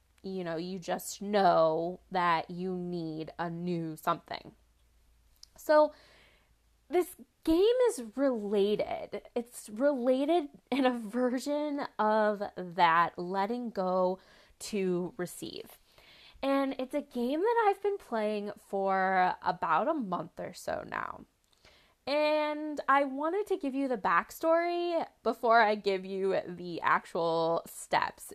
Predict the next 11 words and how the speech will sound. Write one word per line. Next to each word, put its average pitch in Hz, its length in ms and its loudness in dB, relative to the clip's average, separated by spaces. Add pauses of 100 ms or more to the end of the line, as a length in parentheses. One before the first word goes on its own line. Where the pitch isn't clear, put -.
to 190 160 -2
playing 165 340 -2
this 160 180 -10
game. - 300 -12 (580)
So - 480 -8
here 302 540 2 (160)
is 208 140 -4
how 220 460 0
I 262 560 2 (260)
got 185 460 4 (220)
to 180 460 2